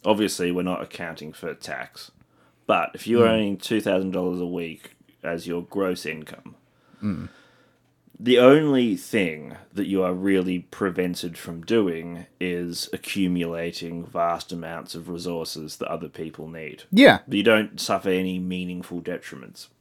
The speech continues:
Speaker 2: Yeah.
Speaker 1: You have a wonderful life. You just aren't gonna be, you know, an art collecting pedophile.
Speaker 2: <laughs> Yeah, there's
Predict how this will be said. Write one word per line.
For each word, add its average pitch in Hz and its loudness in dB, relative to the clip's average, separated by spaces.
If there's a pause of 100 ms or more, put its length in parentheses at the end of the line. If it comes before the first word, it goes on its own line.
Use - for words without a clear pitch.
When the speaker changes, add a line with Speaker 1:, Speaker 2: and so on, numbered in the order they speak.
Speaker 2:
Yeah. 110 2 (260)
Speaker 1:
You 90 -4
have 87 -10
a 92 -2
wonderful 90 -6
life. 76 -8
You 85 -12
just - -14
aren't 85 -10
gonna 85 -14
be, 78 -16
you 90 -10
know, 78 -12 (440)
an 92 -8
art 87 -6
collecting 82 -8
pedophile. 76 -10 (240)
Speaker 2:
<laughs> - 4 (580)
Yeah, 113 4
there's 123 6